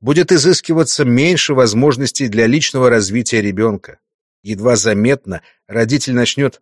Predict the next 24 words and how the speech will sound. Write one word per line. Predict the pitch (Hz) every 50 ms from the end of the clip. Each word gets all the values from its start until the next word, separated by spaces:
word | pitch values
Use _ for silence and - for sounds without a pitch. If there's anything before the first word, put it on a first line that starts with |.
| _
отворачиваться | - 127 - - 143 147 143 147 123 - - - 80 78 - - - 87
от | _ -
ребенка. | 92 82 78 80 69 - - - - _ _ _ _ _ _ _ - - - -
И | 117
это | 135 135 127 - 135
будет | 117 123 131 117 131 - _
только | - 139 131 120 - 139 131
началом | 131 131 120 - - 139 135 131 123 110 101 92
пути | - - 107 92 - - - 143 123 - _ _ _ _
к | _ - _
полнейшей | - 135 135 131 127 127 131 139 147 143 - - - 127 113 -
семейной | - - - - 127 120 117 113 117 120 123 117 120 120 120 117 -
войне, | 113 101 104 123 127 131 135 143 160 160 117 87 - _ _ _ _ _
что | - - 117 104
ведется | 101 104 98 123 135 - - 120
преимущественно | 104 - 117 120 113 110 120 131 135 135 - 123 - - 120 117 110 110 101 - _ -
за | 110 107 117 147 131 104
сценой, | - - - - - 143 123 98 82 78 71 - _ _ _ _
под | - 117 110
фальшивым | - - 120 113 - - - 131 120 110 101
фасадом | - - 113 107 - - 143 131 117 120 117 113
нормальности | 113 110 104 104 107 117 120 110 107 107 101 - - -
и | 101 - - 101
любви. | 95 95 90 87 85 87 82 73